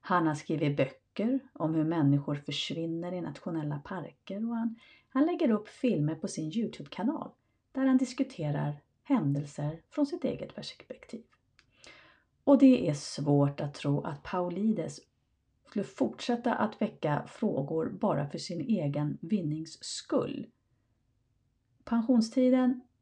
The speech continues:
ja, den har vi ju alla rätt till. Och den kan ge oss möjlighet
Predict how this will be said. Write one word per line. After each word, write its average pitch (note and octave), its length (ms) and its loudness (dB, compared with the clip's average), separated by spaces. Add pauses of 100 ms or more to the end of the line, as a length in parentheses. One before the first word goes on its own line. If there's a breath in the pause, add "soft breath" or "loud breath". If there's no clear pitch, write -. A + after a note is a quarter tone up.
(120)
ja, A3+ 100 0
den A#3+ 160 6
har E3+ 200 0
vi F3 100 -6
ju F#3 80 -2
alla D3 340 0
rätt - 240 -8
till. - 260 -10 (760 soft breath)
Och G3+ 140 -10
den B3+ 180 4
kan F#3 360 -4
ge C#3 180 4
oss C#3 140 -4
möjlighet D#3+ 800 0